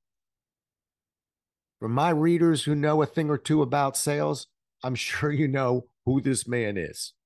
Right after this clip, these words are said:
For those who don't know the man, let me tell you why spending a few minutes with Neil meant so much to me. For as long as I can remember, there was one basic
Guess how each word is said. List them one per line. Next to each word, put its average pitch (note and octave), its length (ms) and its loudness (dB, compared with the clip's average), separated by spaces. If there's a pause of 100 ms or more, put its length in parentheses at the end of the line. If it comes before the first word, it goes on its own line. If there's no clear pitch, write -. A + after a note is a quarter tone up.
(640)
For E3 60 -16
those G3 300 4
who E3+ 100 4
don't C#3 360 0
know F#2+ 180 0
the E2 140 -6
man, D#2+ 400 -6 (560)
let B3+ 80 -14
me D4 100 -2
tell - 180 -2
you B2+ 140 0
why G#2 220 -2
spending G2 420 -4
a F2+ 60 -8
few A#2+ 240 -6
minutes G#2+ 400 -6
with E2 180 -10
Neil E2+ 380 -6 (360)
meant C3+ 220 -6
so F#3 240 -8
much D3 400 -4
to - 80 -12
me. - 220 -18 (1900)
For C3+ 80 -4
as A#2+ 100 -2
long G#3 220 4
as F#3+ 80 2
I F#3+ 140 2
can C#3+ 140 -2
remember, B2+ 680 0 (680)
there C3+ 80 -2
was A2+ 180 0
one D#3+ 500 -2 (100)
basic A#2+ 420 -4